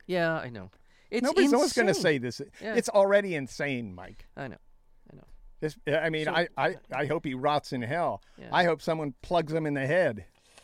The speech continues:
Speaker 1: There you go. All right.
Speaker 2: Around one point six million people in the Spanish region of Catalonia voted to back secession.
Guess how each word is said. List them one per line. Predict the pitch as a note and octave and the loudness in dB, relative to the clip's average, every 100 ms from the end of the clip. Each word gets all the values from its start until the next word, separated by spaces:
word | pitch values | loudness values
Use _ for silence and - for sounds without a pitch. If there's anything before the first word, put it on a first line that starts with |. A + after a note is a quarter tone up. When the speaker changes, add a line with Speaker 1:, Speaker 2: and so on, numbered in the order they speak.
| _ _ _ _ | _ _ _ _
Speaker 1:
There | C#3 C3+ | -12 -12
you | |
go. | G#2 - _ _ _ | -14 -20 _ _ _
All | D#3+ | 2
right. | F#3 - _ _ - - | 2 0 _ _ -20 -4
Speaker 2:
Around | E3 F#3 F#3+ E3 | 0 2 2 2
one | A#3 A#3+ | 0 0
point | A#3+ G#3 | 0 -2
six | G#3 G3 | -2 -4
million | F#3+ F#3+ F3 | 0 0 0
people | - F3+ F3+ D#3+ | 0 -2 0 0
in | |
the | E3 | -2
Spanish | C#3+ - F#3+ F#3 E3+ - | -4 -4 -2 -4 -6 -6
region | E3+ F#3 D#3 E3+ | -6 -4 -4 -2
of | D#3 | -4
Catalonia | - F#3 E3+ E3 E3 G3 F3 A#2+ A#2+ | -2 -4 -2 -2 -2 -2 0 0 0
voted | A#2+ D3 D3 C#3 | 0 0 -2 -6
to | D3 | -6
back | C3 D3 D3 | -2 -2 -4
secession. | - C#3 - G3+ F3+ - A2 | -10 -14 -6 -4 -4 -8 -14